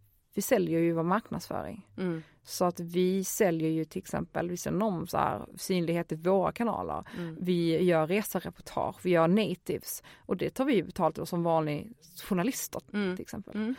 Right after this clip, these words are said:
Speaker 1: Så att
Speaker 2: Men det är ju
Speaker 1: Mm.
Speaker 2: skitsmart
Speaker 1: Mm.
Speaker 2: att liksom, när man ändå åker, att
Speaker 1: Mm.
Speaker 2: man
Speaker 1: Mm.
Speaker 2: köttar
Speaker 1: Mm.
Speaker 2: på massa
Speaker 1: Mm.
Speaker 2: olika nivåer.
Speaker 1: Exakt.
Speaker 2: Men det, det finns ingen, det finns ingen, ehm,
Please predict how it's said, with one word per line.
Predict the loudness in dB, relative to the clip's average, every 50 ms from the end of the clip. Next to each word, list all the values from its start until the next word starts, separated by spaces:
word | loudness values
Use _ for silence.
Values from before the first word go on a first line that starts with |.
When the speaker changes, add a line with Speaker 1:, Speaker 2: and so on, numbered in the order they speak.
| -10 -16 -20 -20
Speaker 1:
Så | 0 2 2
att | 2 2 -2 -10 -14 -14 -14 -18 _ -4 2
Speaker 2:
Men | 4 6 6 6
det | 8
är | 6
ju | 6
Speaker 1:
Mm. | 6
Speaker 2:
skitsmart | 6 4 4 2 2 4 6 6 8
Speaker 1:
Mm. | 6 4 0 -6 -12 -20 -20 -20 -20 -20 -2 4
Speaker 2:
att | 4 4 6 6
liksom, | 2 2 2 2 2 2 0 -2 -4 -8 _ _ _ _ _ _ _ _ _
när | -14 -12 -8 -2 2 4 4
man | 6 8 8
ändå | 8 8 6 6 6
åker, | 6 4 2 2 2
att | 2 2 0 -2
Speaker 1:
Mm. | 0 0
Speaker 2:
man | 2 2 0 0 -2 -4 -6 -6 0
Speaker 1:
Mm. | 2 4 4 4 2
Speaker 2:
köttar | 0 -2 -2 -2 -2 -4 _ _ _ 6 6 6 4 0 -6 0
Speaker 1:
Mm. | 4 4 6 4 4
Speaker 2:
på | 2 0
massa | 0 0 0 0 0 2
Speaker 1:
Mm. | 4 6 6
Speaker 2:
olika | 4 4 0 -2 -4 -4 -4 -4 -4 -6 -8 -8 -10 -10 -12 -14 -16 -14 -14 -14 -12 -10
nivåer. | -8 -6 -4 -4 -2 -2 0 0 0 0 0 -2 -2 -2 0 0
Speaker 1:
Exakt. | 0 0 0 -2 -4 -4 -8 -14 -14 -14 -16 -20 -20 -20 -20 -20 -20 -20 -20 -20 -20 -20 -20 -20 -20 -20 -20 _ _ _ _ _ _ _ _ _ _ _ _ _
Speaker 2:
Men | 4 6 8 8
det, | 8 4 2 0
det | 0 0 2
finns | 4 4 4 4 4
ingen, | 4 4 6 6 6 6 6 4 4 4
det | 2 2
finns | 4 4 2 4 4
ingen, | 4 4 6 6 6 6 6 6 4
ehm, | 4 4 2 4 4 2 2 0 0 -2 -4